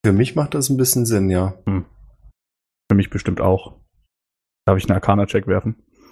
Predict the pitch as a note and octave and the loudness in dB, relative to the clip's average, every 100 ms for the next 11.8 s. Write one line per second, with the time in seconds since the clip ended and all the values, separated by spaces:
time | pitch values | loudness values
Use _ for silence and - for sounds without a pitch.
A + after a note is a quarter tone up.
0 | - _ _ _ _ _ - G#2+ - A#3+ | -20 _ _ _ _ _ 0 0 4 4
1 | - G3+ - - - - - - - - | 4 -4 -10 -20 -20 -20 -20 -20 -20 -20
2 | _ _ _ _ - G2 F#2 - F#2+ - | _ _ _ _ 0 2 2 0 -2 0
3 | G2 - - _ _ _ _ _ _ _ | -4 -4 -20 _ _ _ _ _ _ _
4 | _ - F#2 G2+ C#3+ D3+ B2+ A#2 C3 A#2 | _ -4 -2 2 2 0 -2 0 -2 -2
5 | A2 G#2 - F#2+ F2+ F#2 E2+ - F#2 F#2 | -2 -4 -4 -6 -6 -6 -6 -2 -2 -2
6 | - _ _ - G2+ - _ _ - - | -10 _ _ -2 -2 -4 _ _ -20 -20
7 | _ _ - C3+ - _ _ - G#2 - | _ _ 2 2 2 _ _ -8 -6 -2
8 | G#2+ G#2 A2+ G2 - _ _ _ _ _ | 0 0 0 -2 -4 _ _ _ _ _
9 | _ _ _ _ A2+ G#2 F#2+ _ - G#2 | _ _ _ _ 0 0 -2 _ -2 0
10 | A2 B2+ A#2+ A2+ - C#3 A2+ F#2+ G2 F#2+ | 2 2 0 -2 0 0 0 -2 -4 -4
11 | - F#2+ F#2+ F#2+ - F#2+ F#2+ F#2 | -6 -8 -8 -12 -10 -6 -6 -10